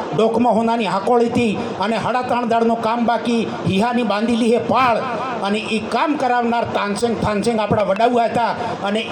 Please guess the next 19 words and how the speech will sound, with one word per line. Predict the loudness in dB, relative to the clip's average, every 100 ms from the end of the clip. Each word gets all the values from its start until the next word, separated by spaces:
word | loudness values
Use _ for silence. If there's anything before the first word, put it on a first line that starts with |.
| 0
એની | 0 2 -2 -4 -8 -2
મોગલોની | 0 2 2 2 2 2
ફોજ | 0 2 2 0
ચડી | -2 -2 -2 -4 -4
અને | -2 0
એને | -2 -2
મારી | 0 0
નાખવાના | 0 0 0 0
હતા. | -2
પછી | 0 2 2 2 0 -4
રાત્રે | -2 0 0
સપનું | 2 0 0 0
દીધું | 0 2 2
આપણી | 4 2 0 -2 -4 -2
હરણ | -2 0
દેવી, | 2 2 2 0 -4 -4
આપણી | 0 0
ભેડ | 2 0 2
માતાએ | 0 0 0 0